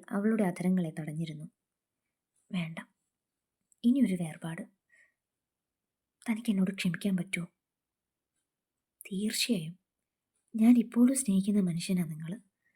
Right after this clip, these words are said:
ആ നിങ്ങളെ എനിക്ക് വെറുക്കാനാവൂ?" അവൾ അവന്റെ കണ്ണുകളിലേക്ക് നോക്കിക്കൊണ്ട് പറഞ്ഞു. അവളുടെ കണ്ണിലെ നീർത്തിളക്കം അവനെ വേദനിപ്പിച്ചു. അവളെ ഇറുകെ പുണർന്നു. "പൂർണ്ണ മനസ്സോടെ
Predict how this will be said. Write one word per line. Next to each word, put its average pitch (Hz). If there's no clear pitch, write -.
ആ 262
നിങ്ങളെ 254
എനിക്ക് 233
വെറുക്കാനാവൂ?" 185
അവൾ 311
അവന്റെ 247
കണ്ണുകളിലേക്ക് 220
നോക്കിക്കൊണ്ട് 185
പറഞ്ഞു. 165
അവളുടെ 196
കണ്ണിലെ 196
നീർത്തിളക്കം 185
അവനെ 294
വേദനിപ്പിച്ചു. 175
അവളെ 190
ഇറുകെ 196
പുണർന്നു. 175
"പൂർണ്ണ 233
മനസ്സോടെ 180